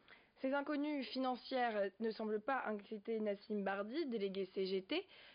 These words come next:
Joint dans l'après-midi, le délégué C G T a déclaré que cette validation était une bonne nouvelle, c'est une première étape de franchie. On est dans le flou, mais tant qu'il y a de l'argent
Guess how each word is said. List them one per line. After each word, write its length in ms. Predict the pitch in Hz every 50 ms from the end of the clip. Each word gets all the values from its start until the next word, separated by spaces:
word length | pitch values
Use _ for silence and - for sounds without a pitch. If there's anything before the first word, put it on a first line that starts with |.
| - _ -
Joint 180 | 214 240 262
dans 100 | 254 254
l'après-midi, 560 | 254 247 240 - 254 240 233 226 214 208 247 262
le 160 | 247 214 190
délégué 380 | 185 196 196 196 190 196 208
C 160 | 202 - 220 214
G 160 | 202 226 208
T 160 | - 247 233
a 80 | 220 202
déclaré 420 | 190 180 202 190 196 196 202 208
que 100 | - 196
cette 200 | - - 190 185
validation 720 | 190 202 202 214 202 190 196 196 190 - - 220 220 214
était 180 | 196 190 - 190
une 300 | 185 - - 196 185 180
bonne 320 | 175 180 240 277 320 285
nouvelle, 500 | 269 254 220 185 190 185 196 226 240 - - -
c'est 180 | 185 - -
une 140 | 208 190 185
première 400 | - - - 294 285 269 254 240
étape 360 | 226 208 - 196 180 - - -
de 180 | 202 196 220 311
franchie. 600 | 302 - - - 196 185 - - - - 196 - - - - - - - - - - - - - - - -
On 120 | 233 254
est 80 | 269 269
dans 140 | 254 262 254
le 120 | 254 247
flou, 340 | 226 - - 269 285 294 285
mais 160 | 247 220 214
tant 220 | 208 - 277 294 302
qu'il 140 | - - 240
y 60 | 240
a 60 | 220
de 100 | 214 214
l'argent 580 | 208 226 226 226 233 220 226 247 269 294 285